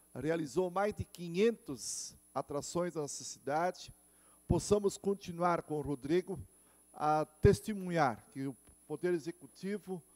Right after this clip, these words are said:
sempre se faz presente, a presença do prefeito Napoleão Bernardes e Mari Hildebrand,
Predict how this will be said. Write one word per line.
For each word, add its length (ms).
sempre 400
se 100
faz 320
presente, 640
a 60
presença 500
do 80
prefeito 540
Napoleão 400
Bernardes 540
e 80
Mari 240
Hildebrand, 520